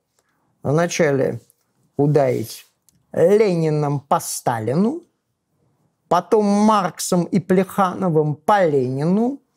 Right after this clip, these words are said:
а затем с позиции так называемых общечеловеческих ценностей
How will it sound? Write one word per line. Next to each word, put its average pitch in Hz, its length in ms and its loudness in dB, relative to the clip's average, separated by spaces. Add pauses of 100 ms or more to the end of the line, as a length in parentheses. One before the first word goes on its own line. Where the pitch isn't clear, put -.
(400)
а 202 160 2
затем 202 420 0
с - 100 -12
позиции 185 600 -2
так 165 300 -4
называемых 156 800 0 (400)
общечеловеческих 160 1300 -2
ценностей - 560 -8